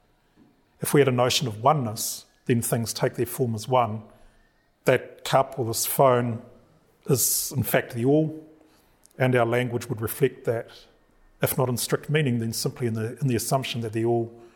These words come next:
constituted the language that we used. So having laid out the problem, what could wa possibly be? To signal wa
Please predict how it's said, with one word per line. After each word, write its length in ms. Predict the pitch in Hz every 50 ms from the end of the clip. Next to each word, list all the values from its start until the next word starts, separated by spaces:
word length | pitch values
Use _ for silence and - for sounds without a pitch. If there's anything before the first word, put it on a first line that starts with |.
| _ _ _
constituted 760 | - - 143 135 131 - - - 120 - - 131 117 117 104
the 80 | 110
language 380 | 110 117 117 117 110 117 110 -
that 140 | - 113 104
we 100 | 104 110
used. 440 | 110 117 123 120 117 117 - - - - _ _ _ _ _ _ _ _ _ _ _
So 220 | - - - 156
having 240 | 117 107 175 165 175
laid 180 | 151 139 135 131
out 120 | 123 113
the 40 | -
problem, 480 | - - - 147 131 117 107 117 123 113
what 160 | 123 131 127 -
could 140 | - 117
wa 180 | 113 120 120 117
possibly 440 | - - - - - - 107 107 110
be? 320 | 107 110 175 185 131 107 - - - - _ _ _ _ - - - - - - - - _ _ _ _ _
To 100 | - 151
signal 340 | - 254 233 240 254 214
wa 400 | 180 165 143 147 143 143 143 143